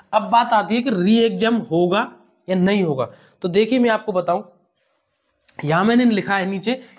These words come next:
ये मैं आपको बताना भूल गया कि इंडिया की, पूरे स्टेट की बात नहीं कर रहा हूँ, पूरे इंडिया की नंबर वन बड़ी भर्ती थी ये। इतनी बड़ी भर्ती किसी राज्य में आपने देखी नहीं होगी कभी, इतनी बड़ी भर्ती, ठीक है।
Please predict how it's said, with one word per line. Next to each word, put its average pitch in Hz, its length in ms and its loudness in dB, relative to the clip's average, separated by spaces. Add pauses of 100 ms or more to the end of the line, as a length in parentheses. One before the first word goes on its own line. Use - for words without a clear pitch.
ये 214 160 0
मैं 220 160 0
आपको 208 240 0
बताना 190 280 -2
भूल 170 180 -2
गया 202 120 0
कि 269 100 -8 (220)
इंडिया 247 380 4
की, 170 80 -8
पूरे 247 360 -2 (140)
स्टेट 240 360 -4
की 254 60 -6
बात 262 160 0
नहीं 269 100 0
कर 269 100 -2
रहा 254 100 0
हूँ, 160 120 -4 (380)
पूरे 262 240 2 (180)
इंडिया 240 380 4
की 247 120 0
नंबर 233 560 4
वन 247 200 2
बड़ी 202 240 0
भर्ती 147 320 -4
थी 135 220 -10
ये। 120 120 -10 (600)
इतनी 226 240 2
बड़ी 226 200 2
भर्ती 185 300 -2
किसी 220 280 -2
राज्य 180 280 0
में 220 280 -2 (360)
आपने 175 240 -2
देखी 175 280 0
नहीं 156 140 2
होगी 175 140 0
कभी, 160 220 0
इतनी 143 200 -2
बड़ी 123 200 0
भर्ती, 123 200 -4
ठीक 196 240 -4
है। 196 160 -2